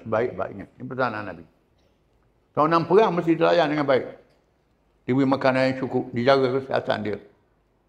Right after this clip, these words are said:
Inilah yang berlaku pada sahabat-sahabat kita di Gaza, Hamas. Di mana Hamas berperang tuju sasaran tentera saja. Tawanan-tawanan Yahudi dilayan dengan baik. Ha? Diberi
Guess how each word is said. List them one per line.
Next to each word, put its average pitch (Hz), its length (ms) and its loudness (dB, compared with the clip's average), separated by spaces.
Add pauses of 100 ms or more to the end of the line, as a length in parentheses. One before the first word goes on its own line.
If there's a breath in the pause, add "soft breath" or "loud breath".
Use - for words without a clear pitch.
(840)
Inilah 185 220 4
yang 135 160 2
berlaku 123 400 2
pada 139 400 0
sahabat-sahabat 117 760 -2
kita 123 140 -4
di 120 120 -2 (120)
Gaza, 95 320 -4 (500)
Hamas. 104 240 -4 (960)
Di 120 80 -8
mana 131 180 0
Hamas 147 320 0 (1000)
berperang 147 640 0
tuju 147 320 0
sasaran 139 480 0
tentera 127 420 -6
saja. 87 300 -12 (1300)
Tawanan-tawanan 143 760 2
Yahudi 156 480 2
dilayan 156 460 4
dengan 156 180 -4
baik. 135 240 0 (1400)
Ha? - 400 -4
Diberi 117 400 -2